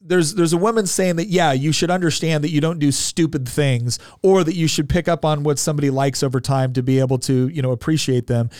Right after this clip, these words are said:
and show that you care. And then there's other things where it's totally unreasonable for you to assume that I would know what's bothering you right now. If I've been gone all day working and I come home and you're upset, there's no reasonable why I would know why you're upset. If it's like, "Nothing," no.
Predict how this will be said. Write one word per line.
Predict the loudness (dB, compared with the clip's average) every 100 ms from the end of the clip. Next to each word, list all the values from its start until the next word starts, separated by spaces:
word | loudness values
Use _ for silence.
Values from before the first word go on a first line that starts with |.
| -8
and | -4
show | 0 0
that | 0
you | -2
care. | 0 0 0 -4 -16 -10
And | -2
then | 0
there's | 2 2
other | 0
things | 0 -2 0
where | 0 2 0
it's | -2
totally | 0 0 2
unreasonable | 0 2 0 2 0
for | 0 2
you | 2
to | 2
assume | 0 0 0
that | 0
I | 2
would | 2
know | 0
what's | 0 0
bothering | 0 0 0 -2
you | -4
right | -4 -6
now. | -10 -12 -16 -20 _ _ -2
If | 2
I've | 2
been | 2
gone | 2 2
all | 2 2
day | 2
working | 4 2 2 0
and | 0
I | 0
come | 2
home | 2 2
and | 2 2
you're | 2
upset, | 2 -2 0 2 2 -2 _ _ _ _
there's | 0 2
no | 4 2
reasonable | 2 0 2 2 4
why | 4 2
I | 2 2
would | 2 2
know | 4 4
why | 4 2
you're | 2
upset. | 0 0 -2 -2 -2
If | -2
it's | 0
like, | 0
"Nothing," | 2 2 2 2 2 -2 -12 -20 _ -6
no. | 0 2 0 -4